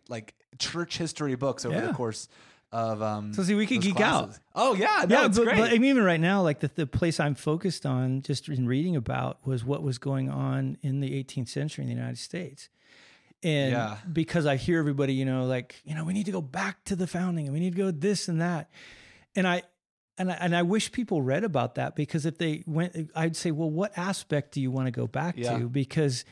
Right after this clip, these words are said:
Speaker 2: not all of it was cheery and lovely and
Speaker 1: Yeah.
Speaker 2: great. And I think the way that you're able to then look back on that time and celebrate what was really the good, right? There was,
Speaker 1: Yeah.
Speaker 2: there was some great, wonderful things that happened. But I think then to be almost honest and say,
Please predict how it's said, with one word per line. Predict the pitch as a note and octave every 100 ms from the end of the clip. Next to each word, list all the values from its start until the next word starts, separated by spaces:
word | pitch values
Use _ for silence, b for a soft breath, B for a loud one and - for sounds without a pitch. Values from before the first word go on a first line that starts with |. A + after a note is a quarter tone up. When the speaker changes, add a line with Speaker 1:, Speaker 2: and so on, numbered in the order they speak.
| B B _
Speaker 2:
not | F3 D4
all | B3 C4+
of | A#3+ D#3+
it | D3
was | C#3+
cheery | - - F#3 F3+
and | D3+ C#3
lovely | C#3+ C#3+ D3 B2
and | A#2
Speaker 1:
Yeah. | A2+
Speaker 2:
great. | C#3 F#3 A2+ A#2 - B B B B _
And | D#3+
I | D3+
think | F#3+ F3+
the | D3+
way | C#3 D3
that | C3+ C#3+
you're | C#3
able | C#3 C3+
to | B2+
then | A#2 B2 A#2
look | C3 -
back | A#2 A#2+ C#3+ D3 - -
on | C#3 D#3
that | B2+ -
time | C3 A#2+ A#2+ A#2 - _ _
and | - C3+
celebrate | - - D#3+ F3 D3 C#3 B2+
what | C#3+ D3
was | D3 D3 C#3 C3+
really | B2
the | A#2 A#2
good, | - D#3 D#3 A#2 B2
right? | B2
There | D3
was, | C3 A#2+
Speaker 1:
Yeah. | -
Speaker 2:
there | E3 B2+
was | C3
some | -
great, | A2+ - D3 F#3
wonderful | C3+ C3 A#2 -
things | B2+ A2+
that | B2+
happened. | F3 - A#2+ A#2 B B B B B _
But | D#3+
I | D3
think | D3 E3
then | D#3 D3
to |
be | C3 C3
almost | C#3 C3 B2+ A2+ - _
honest | C3+ D3 D3+ B2 -
and | A2+
say, | - - C3+ B2 B2 B2+